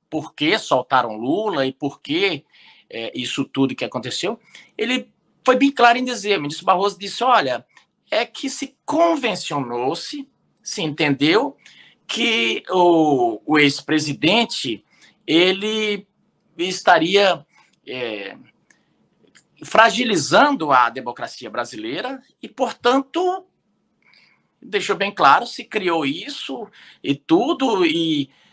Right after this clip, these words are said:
e aí se entendeu que o, a Lava Jato não tinha sido imparcial,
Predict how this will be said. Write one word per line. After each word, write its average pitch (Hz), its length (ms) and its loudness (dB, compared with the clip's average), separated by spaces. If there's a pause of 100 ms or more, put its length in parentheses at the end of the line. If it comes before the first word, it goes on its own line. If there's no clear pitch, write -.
(120)
e 160 180 4
aí 151 240 6
se - 160 -8
entendeu 156 580 0
que 175 200 -6
o, 135 500 -4 (260)
a 139 140 -4
Lava 147 240 2
Jato 151 420 -2
não 147 160 -12
tinha 135 200 -12
sido 123 520 -12
imparcial, 151 880 0